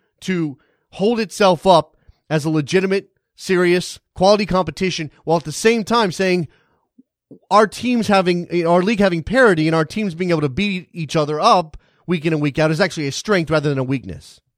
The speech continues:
Because when you have the best leagues in the world who don't have parity, that's not a feature of their league.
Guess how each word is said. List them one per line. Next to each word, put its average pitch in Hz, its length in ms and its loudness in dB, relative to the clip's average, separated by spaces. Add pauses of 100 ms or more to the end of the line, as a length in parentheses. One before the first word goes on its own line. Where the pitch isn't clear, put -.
(580)
Because 185 200 0
when 208 80 4
you 202 80 4
have 202 80 4
the 170 80 -2
best 208 340 0
leagues 180 200 -6
in 165 60 -4
the 151 80 -2
world 208 340 2 (160)
who 185 160 -2
don't 185 300 2
have 160 200 0
parity, 110 480 -4 (960)
that's 175 220 -2
not 180 240 4
a 233 40 2
feature 156 360 -4
of 131 80 -6
their 127 100 -2
league. 104 400 -10